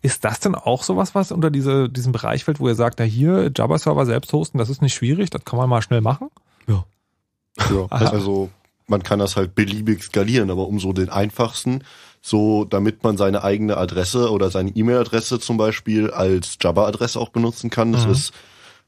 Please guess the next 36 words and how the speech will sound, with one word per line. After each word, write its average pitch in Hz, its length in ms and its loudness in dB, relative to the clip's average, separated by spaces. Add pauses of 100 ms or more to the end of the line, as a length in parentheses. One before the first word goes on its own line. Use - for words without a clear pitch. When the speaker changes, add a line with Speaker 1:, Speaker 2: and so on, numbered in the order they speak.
Speaker 3:
n-, 95 440 2
also 92 320 0
nicht 101 280 0
wirklich 110 280 0
schwer, 113 200 4
da 95 120 2
gibt's 95 240 -8
halt 92 160 0
wirklich - 220 -8
How-Tos 107 480 -2
ganz 135 260 2
viele, 139 260 0
die 113 120 0
das 101 180 2
wirklich 101 280 -4
beschreiben 117 580 2
und 127 180 2
es 123 120 0
ist, - 340 -6 (800)
ich - 160 -6
würd 101 160 2
mal 113 120 4
sagen, 104 220 2
eine 101 120 0
halbe 104 180 2
Stunde 107 300 0
Arbeit 87 260 -2
maximal. 80 520 -6 (180)
Speaker 1:
Ohne 180 200 4
Speaker 3:
Wenn 190 60 4
Speaker 1:
Vorkenntnisse, 113 520 2
Speaker 3:
man's 95 60 2
Speaker 1:
eine 95 80 2
halbe 139 120 2
Stunde 135 220 2
Arbeit. - 320 -2